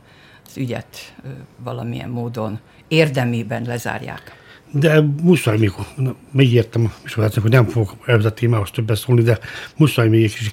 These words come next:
Speaker 2: kicsikét feszegetnem ezt itt a határokat. És mit hoz a nemzetközi konferencia? Hány éve van a Daytoni békekonferenciának, amit Párizsban zártak le, huszonnégy éve lesz őszre,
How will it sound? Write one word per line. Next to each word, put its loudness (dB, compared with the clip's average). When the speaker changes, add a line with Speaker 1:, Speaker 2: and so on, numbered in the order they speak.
Speaker 2:
kicsikét 0
feszegetnem 0
ezt -6
itt -10
a -2
határokat. 2
És -2
mit 2
hoz 0
a 6
nemzetközi 2
konferencia? -8
Hány 2
éve 4
van 0
a -4
Daytoni 2
békekonferenciának, -2
amit -4
Párizsban -2
zártak -4
le, -12
huszonnégy -2
éve -4
lesz -8
őszre, -2